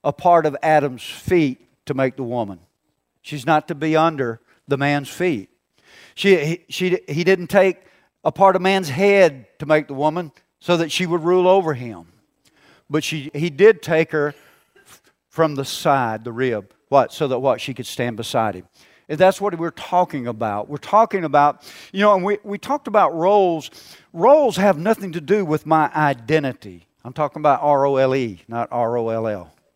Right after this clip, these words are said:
L. <laughs> What, you know, God, each one of us has a role, but that doesn't make any one of us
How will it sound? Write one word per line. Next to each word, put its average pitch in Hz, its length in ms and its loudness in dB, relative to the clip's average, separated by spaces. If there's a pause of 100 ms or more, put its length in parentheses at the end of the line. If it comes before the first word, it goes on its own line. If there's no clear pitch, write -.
(540)
L. 123 1080 -4
<laughs> - 0 - (1500)
What, 214 220 2 (100)
you 220 140 -4
know, 196 240 -2 (240)
God, 233 340 0 (160)
each 240 240 2
one 220 160 0
of 196 100 0
us 175 140 0
has 175 200 -2
a 160 40 -4
role, 170 340 2
but 151 140 -8
that 247 160 2
doesn't 202 340 2
make 196 320 0
any 247 200 -2
one 208 260 0
of 165 140 0
us 151 260 0